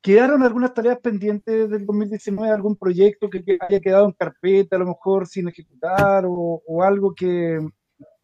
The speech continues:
que es como que el clavito, la piedra en el zapato, que no pudieron concretar como, como oficina de deporte en la comuna?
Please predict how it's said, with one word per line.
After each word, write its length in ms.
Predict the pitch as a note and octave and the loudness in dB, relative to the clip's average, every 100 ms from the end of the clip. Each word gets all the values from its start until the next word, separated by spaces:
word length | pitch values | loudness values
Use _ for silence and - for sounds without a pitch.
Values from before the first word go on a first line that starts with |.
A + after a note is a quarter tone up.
| _ _ | _ _
que 160 | - F#3 | 4 6
es 80 | G3+ | 6
como 300 | G#3 F#3 E3+ | 2 0 2
que 280 | E3+ E3 D#3 - _ _ _ _ | 2 2 -2 -8 _ _ _ _
el 140 | D#3 C#3+ | -6 -4
clavito, 460 | D#3+ D#3+ G#3+ A3 | 0 2 4 6
la 100 | G3 | 4
piedra 260 | E3+ G#3+ G#3 | 6 6 8
en 60 | G3 | 4
el 60 | |
zapato, 520 | F3 F3+ F#3+ G#3 A#3+ B3+ _ | 2 0 0 0 -2 -6 _
que 80 | F#3+ | -6
no 160 | F#3 F#3 | -6 -6
pudieron 420 | F#3 G3 G#3 G3 | -2 2 2 2
concretar 520 | G3 F#3 F#3 F#3 G3+ | 0 -2 0 2 0
como, 420 | G#3 F#3+ F#3 F3 - - - _ | 0 -4 -2 -4 -8 -20 -20 _
como 220 | - D#3 D#3 | -6 -4 -4
oficina 380 | D#3+ - G3 | -8 -4 2
de 80 | G3 | 2
deporte 360 | F3+ F#3+ G3+ A#3 | 4 2 0 -2
en 100 | A3+ | -2
la 80 | G#3+ | -2
comuna? 220 | A3 | -2